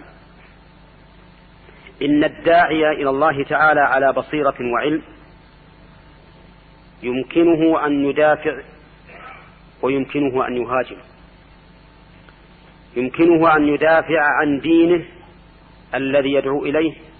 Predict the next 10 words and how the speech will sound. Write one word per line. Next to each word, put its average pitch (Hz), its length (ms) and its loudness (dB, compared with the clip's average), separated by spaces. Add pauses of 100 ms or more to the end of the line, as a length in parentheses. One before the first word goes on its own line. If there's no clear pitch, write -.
(1080)
بدحض 131 400 -2
الشبهات 139 800 -2
التي 135 500 -4
تورد 135 440 -2
عليه، 127 400 -2 (2750)
ويمكنه 156 840 2
أن 147 120 0
يهاجم 151 600 0
الأديان 147 600 0
الأخرى 165 880 0